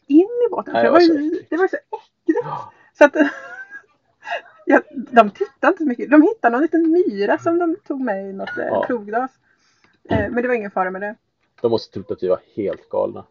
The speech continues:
Speaker 1: Ja, så de bara släppte in oss.
Speaker 2: Ja, men vi var lite halvgalna efter den långa, jobbiga korsningen också.
Speaker 1: Ja, det var faktiskt väldigt, väldigt jobbigt.
Speaker 2: Sen åt vi pizza och drack öl tills vi fick ont i magen.
Speaker 1: Ja, precis. Jag kommer ihåg att jag satt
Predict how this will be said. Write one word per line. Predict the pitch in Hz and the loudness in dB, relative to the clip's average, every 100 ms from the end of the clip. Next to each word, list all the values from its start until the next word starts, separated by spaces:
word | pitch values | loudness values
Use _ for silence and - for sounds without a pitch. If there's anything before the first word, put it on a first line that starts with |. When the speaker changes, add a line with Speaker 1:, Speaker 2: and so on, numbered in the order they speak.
| _ _ - | _ _ 8
Speaker 1:
Ja, | 269 214 - _ _ _ - | 10 10 6 _ _ _ -2
så | |
de | 254 240 | 2 4
bara | 359 | 2
släppte | - 208 - | 0 -6 -8
in | 196 208 | -8 -6
oss. | 262 - | -8 -10
Speaker 2:
Ja, | - 127 _ - | -16 -16 _ -2
men | 117 | -2
vi | 117 | 2
var | 117 117 | 6 6
lite | 117 104 | 6 0
halvgalna | 104 104 98 101 | 0 0 0 0
efter | 98 107 | -4 -4
den | 101 | -2
långa, | 101 101 53 | -2 0 -2
jobbiga | 52 52 | 0 0
korsningen | - - - 57 | -2 -10 -12 -10
också. | 57 - - - | -10 -12 -12 6
Speaker 1:
Ja, | 233 208 220 _ _ _ _ _ _ - 214 | 10 10 8 _ _ _ _ _ _ -16 -8
det | 240 | -4
var | 220 | -2
faktiskt | 196 208 202 208 | -4 -10 -14 -14
väldigt, | 202 196 | -14 -14
väldigt | 202 | -16
jobbigt. | 202 214 - | -18 -16 -6
Speaker 2:
Sen | 123 | -2
åt | 117 - | -2 -4
vi | |
pizza | - - - 107 - _ | -8 -8 -2 0 0 _
och | - | -2
drack | 101 - | -2 0
öl | 110 104 | -2 -2
tills | - 107 | -4 -12
vi | 104 | -10
fick | - - | -12 -10
ont | 104 | -8
i | 107 | -6
magen. | 107 107 113 - _ _ _ - | -6 -4 -6 -10 _ _ _ -6
Speaker 1:
Ja, | 226 | -6
precis. | 214 196 208 - - | -6 -6 -6 -8 -12
Jag | - | -2
kommer | 262 | -2
ihåg | 233 | -2
att | 202 | -4
jag | - | -8
satt | - 226 | -12 -12